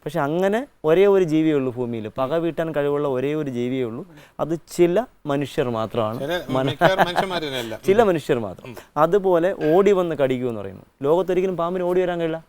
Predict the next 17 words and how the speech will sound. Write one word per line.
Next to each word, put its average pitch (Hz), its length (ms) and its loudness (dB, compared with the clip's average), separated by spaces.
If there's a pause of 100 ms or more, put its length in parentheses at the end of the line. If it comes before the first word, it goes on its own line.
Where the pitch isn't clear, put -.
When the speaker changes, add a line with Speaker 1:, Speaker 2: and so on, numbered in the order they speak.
Speaker 1:
കായും 175 240 2
കാലും 175 160 4
ഇല്ല. 156 220 -4
Speaker 2:
ആ. 127 140 -8 (200)
Speaker 1:
പണ്ട് 165 200 4
നമ്മുടെ 165 200 2
മുത്തശ്ശിമാർ 156 500 -2
പറയും, 143 300 -4
പാമ്പിന്, 143 380 -4
പറമ്പിലെ 143 480 -2
പാമ്പിനെയോ 143 440 -2
ചേരയോ 139 360 2
കണ്ടാൽ 139 200 -2
വെളുത്തുള്ളി 143 360 2
തല്ലി 127 180 2
ഒഴിക്കണമെന്ന് 110 380 0
പറയും. - 140 -10